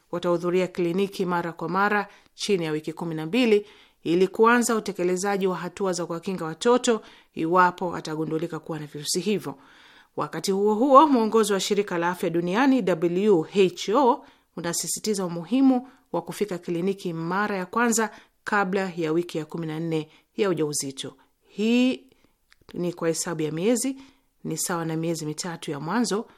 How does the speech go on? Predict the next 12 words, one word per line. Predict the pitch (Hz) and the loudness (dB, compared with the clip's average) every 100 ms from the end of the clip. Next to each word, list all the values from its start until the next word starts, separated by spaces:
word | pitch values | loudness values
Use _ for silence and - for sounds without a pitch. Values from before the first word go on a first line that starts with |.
| _ _ _ - | _ _ _ -6
ya | 175 147 139 _ | -6 -6 -14 _
ujauzito. | - 185 139 - 127 - - - _ _ _ _ - - _ 170 | -6 -4 -4 -6 -10 -12 -14 -14 _ _ _ _ -20 -20 _ -4
V | 175 240 | 4 4
V | 254 302 | 8 10
U | 349 339 330 - - _ | 10 8 4 -2 -20 _
haviambukizwi | - 214 220 208 202 214 190 | -2 4 4 4 0 -2 0
kwa | 180 | -2
njia | 175 185 | 0 0
ya | 160 | 0
hewa | 151 196 208 208 214 | 0 2 2 0 -2
au | 165 160 | -6 -6
chakula, | - 151 - 190 262 | -6 -10 -6 -2 -2